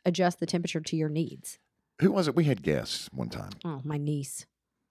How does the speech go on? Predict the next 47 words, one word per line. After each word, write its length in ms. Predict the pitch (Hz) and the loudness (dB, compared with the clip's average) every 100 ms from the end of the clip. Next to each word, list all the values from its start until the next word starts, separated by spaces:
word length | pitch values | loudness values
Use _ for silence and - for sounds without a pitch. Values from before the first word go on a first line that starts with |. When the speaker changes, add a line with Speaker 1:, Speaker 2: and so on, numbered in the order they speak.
| _ _ _ - - - | _ _ _ -20 -10 -2
Speaker 1:
And 100 | 170 | 2
they 60 | |
stayed 220 | 180 185 170 | 4 4 2
upstairs, 460 | - - 160 156 | 2 2 2 2
and 220 | - 175 165 | 0 0 4
they 160 | 175 | 4
put 140 | 185 165 | 4 0
our 100 | 143 | 0
air 140 | 143 | -6
conditioning 360 | 143 143 - 143 | -6 -8 -8 -6
unit 160 | 139 | -6
on 140 | - 151 | -6 -6
sixty-two. 840 | - - - - 151 151 - 190 | -6 -8 -8 -8 -8 -4 0 4
Speaker 2:
Who 140 | 147 269 | 4 4
does 300 | 220 208 - | 2 -2 -4
that 240 | - 90 | -8 -6
when 120 | - - | 2 8
Speaker 1:
Who 80 | |
Speaker 2:
you 80 | 440 | 8
visit 220 | 523 135 | 8 0
someone 220 | - - - | 0 2 4
Speaker 1:
does 80 | 117 | 4
Speaker 2:
else's 200 | - 104 | 2 0
Speaker 1:
that? 60 | |
Speaker 2:
house? 280 | 104 64 - | -4 -2 2
Speaker 1:
I 60 | 190 | 2
love 200 | 139 180 | 4 0
her, 140 | 160 135 | 2 2
though. 100 | 180 | 2
If 80 | |
she's 200 | 208 180 | 2 -2
listening, 320 | 202 240 196 165 | -2 0 0 0
Speaker 2:
Of 80 | |
Speaker 1:
I 40 | 151 | 4
love 80 | 214 | 4
Speaker 2:
course, 80 | 214 | 4
Speaker 1:
you, 40 | |
Speaker 2:
we 60 | - | 4
love 0 | |
Speaker 1:
Jenna. 160 | - 180 | 2 0
Speaker 2:
Jenna. 220 | 58 - | -2 -4
Speaker 1:
She 140 | - 381 | 0 4
was 180 | 370 | 6
younger 320 | 185 156 151 90 | 4 2 -2 -6
then. 300 | - - 180 | -6 -4 -2
And 160 | 208 | 0
again, 420 | 240 247 339 453 | 0 0 0 0